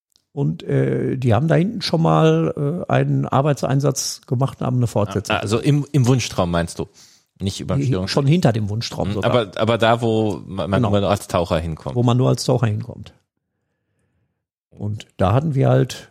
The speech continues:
Speaker 1: die Hoffnung, dass einer der Gänge, der definitiv relativ, äh, hangnah ist, äh, dass man da einen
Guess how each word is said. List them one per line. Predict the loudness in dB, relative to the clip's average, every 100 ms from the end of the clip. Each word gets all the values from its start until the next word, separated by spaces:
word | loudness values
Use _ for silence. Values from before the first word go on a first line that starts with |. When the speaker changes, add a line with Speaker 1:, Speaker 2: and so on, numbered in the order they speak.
| _
Speaker 1:
die | 0
Hoffnung, | 4 2 2 2 2 2
dass | 0 2
einer | 2 4 4
der | 4
Gänge, | 4 2 2
der | 4 4
definitiv | 2 2 2 0 -4 -2 -2 0
relativ, | 2 2 4 2 2 -2
äh, | -2 0 0 -2 -4 -2
hangnah | -2 -2 0 2 2
ist, | 0 -4 -6 -8 _ _ _ _ _ _ _ _
äh, | -4 -2 -2 -6 -12 -14 -4
dass | -2 2
man | 2
da | 2 2
einen | 2 0